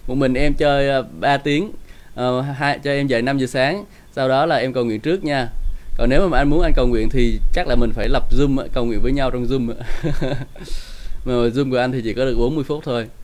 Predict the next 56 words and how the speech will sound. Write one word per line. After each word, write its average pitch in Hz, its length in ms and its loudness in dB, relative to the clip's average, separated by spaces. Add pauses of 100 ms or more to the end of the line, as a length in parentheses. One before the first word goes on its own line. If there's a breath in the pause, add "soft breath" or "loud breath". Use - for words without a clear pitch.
(120)
À, 95 240 -10 (640)
không 120 120 -6
sao. 120 240 0
À, 113 180 -6
nhưng 123 180 -2
mà 127 80 0
nếu 127 180 0
Chúa, 147 240 -2
nếu, 135 320 0 (140)
nếu 147 280 0
Chúa 170 100 0
mở 120 160 -2
đường, 123 220 -2
nếu 143 140 0
mình 131 240 0
muốn 139 240 0
thì 143 140 -2
Chúa 147 160 0
sẽ 113 120 -4
mở 107 180 -4
đường, 127 280 0
không 113 120 -10
có 131 80 -4
vấn 127 160 -2
đề 131 100 0
gì 107 140 0
hết. 127 180 -2 (1700 loud breath)
Dĩ 135 120 4
nhiên 175 280 8
là 147 100 8
chúng 151 120 2
ta 180 100 4
biết 220 200 2
một 151 160 2
người 143 240 4
cần 131 180 2
được 127 180 2
tái 151 140 0
sinh 170 300 2
và 139 200 2
được 120 140 -2
đại 113 140 -2
dạy 120 100 0
Thánh 156 140 -4
Linh 160 260 2
cũng 110 200 -4
có 180 100 -4
thể 123 180 -4
nổi 123 240 2
giận. 110 340 -2
Chúng 151 100 -6
ta 185 80 -2
biết 196 160 -4
rằng 156 160 0
một 123 180 -4
người, 139 280 2